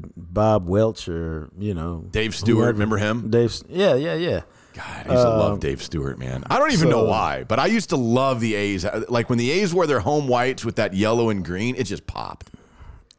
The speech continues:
Speaker 1: It was a different look 'cause nobody was rocking that, and they had the white shoes and nobody
Speaker 2: Yeah.
Speaker 1: was rocking. And they had the Bash Brothers, who nobody had.
Speaker 2: Yeah, that's true, man. I mean, they, they were, for a time, people forget, they were really, really good.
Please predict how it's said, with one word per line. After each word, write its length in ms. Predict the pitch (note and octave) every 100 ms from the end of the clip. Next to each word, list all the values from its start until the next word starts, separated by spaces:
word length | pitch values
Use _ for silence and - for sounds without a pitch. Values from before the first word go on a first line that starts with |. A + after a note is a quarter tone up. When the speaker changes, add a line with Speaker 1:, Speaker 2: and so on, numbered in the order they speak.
| _ _
Speaker 1:
It 100 | - G3+
was 120 | E3+
a 60 |
different 340 | C#3+ F3 D#3+ A2+
look 160 | C3+
'cause 160 | - B2
nobody 300 | A#2+ A#2+ B2
was 160 | A#2 G#2
rocking 300 | G2 G#2+ G2
that, 160 | A#2
and 80 | B2
they 60 | A2+
had 160 | A#2 G#2+
the 40 |
white 240 | F#2+ G2+
shoes 360 | - G#2 G2 G2
and 100 | G#2
nobody 180 | F#2+ F#2
Speaker 2:
Yeah. 60 |
Speaker 1:
was 120 | F2 F2+
rocking. 320 | F2+ F#2+ G#2 - - - -
And 100 | F3
they 40 | F3+
had 100 | D#3+
the 60 |
Bash 300 | D#3 F#3+ D#3+
Brothers, 460 | A#2 G#2 F2+ - - - -
who 100 | C3+
nobody 320 | C3 C3+ C#3
had. 140 | B2 - _ _ _ _ _ - -
Speaker 2:
Yeah, 140 | C3+
that's 160 | D#3+ D3
true, 220 | D#3 C#3+
man. 260 | B2+ C3 A2+
I 80 |
mean, 140 | G#2 G#2+
they, 120 | A2+
they 240 | G#2+ C3 D#3+
were, 280 | C#3 C3
for 160 | B2 B2
a 60 | G#2
time, 460 | A#2+ B2+ A2+ G#2
people 220 | G2+ B2+
forget, 380 | - G2+ G#2 G#2+
they 100 | G#2
were 120 | A#2+
really, 260 | F#2 G#2 G#2
really 240 | G2+ F#2
good. 360 | E2 F#2 B1